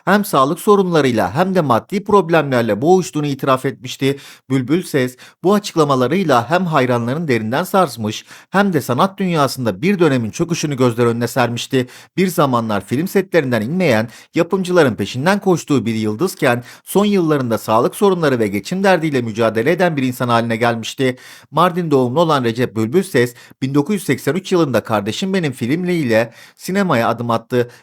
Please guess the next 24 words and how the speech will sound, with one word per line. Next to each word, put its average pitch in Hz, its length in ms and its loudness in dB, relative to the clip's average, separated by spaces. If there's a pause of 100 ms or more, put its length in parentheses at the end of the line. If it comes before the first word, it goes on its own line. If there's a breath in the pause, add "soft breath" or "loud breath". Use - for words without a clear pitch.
Henüz 151 360 0
yirmili 120 320 -2
yaşların 151 480 2
başındayken 156 520 -2
Yeşilçam'ın 131 580 0
o 139 60 0
sıcak 165 360 -2
atmosferinde 127 640 -2
sı-, 110 180 -10 (400)
kısa - 260 -2
sürede 123 480 2 (220 loud breath)
kendine 143 400 0
yer 113 240 2
buldu. 120 360 0 (220 loud breath)
Dönemin 175 340 2
popüler 139 460 0
yapımlarında 123 800 0 (160 loud breath)
karakter 127 480 0
rollerinde 165 520 0
yer 104 220 2
alarak 147 420 2
dikkatleri 135 500 0
üzerine 120 380 0
çekti. 131 440 -2